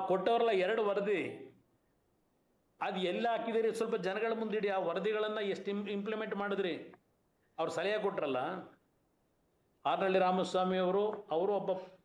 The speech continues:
ಪ್ರಮುಖರಿದ್ರು, ಅನುಭವಸ್ಥರಿದ್ರು, ಅವರಿಂದ ಒಂದು ಆಯೋಗದ ವರದಿ ತಗೊಂಡಿದ್ದೀರಿ. ವಿಜಯ್ ಭಾಸ್ಕರ್ ಅವರು ಒಬ್ಬ ನಿಷ್ಠಾವಂತ ಅಧಿಕಾರಿ,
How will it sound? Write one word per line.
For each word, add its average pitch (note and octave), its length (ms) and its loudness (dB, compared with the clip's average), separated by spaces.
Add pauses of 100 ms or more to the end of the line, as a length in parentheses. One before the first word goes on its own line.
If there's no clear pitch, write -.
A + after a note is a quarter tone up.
(180)
ಪ್ರಮುಖರಿದ್ರು, F3+ 560 -2 (800)
ಅನುಭವಸ್ಥರಿದ್ರು, E3 760 2 (1160)
ಅವರಿಂದ A3 300 2
ಒಂದು G3+ 120 2 (180)
ಆಯೋಗದ G3+ 340 2
ವರದಿ F3+ 260 0
ತಗೊಂಡಿದ್ದೀರಿ. E3+ 500 -2 (1400)
ವಿಜಯ್ G3 260 6
ಭಾಸ್ಕರ್ G3+ 380 4
ಅವರು G3+ 160 6
ಒಬ್ಬ G3 160 2
ನಿಷ್ಠಾವಂತ A3 540 2
ಅಧಿಕಾರಿ, G3+ 360 0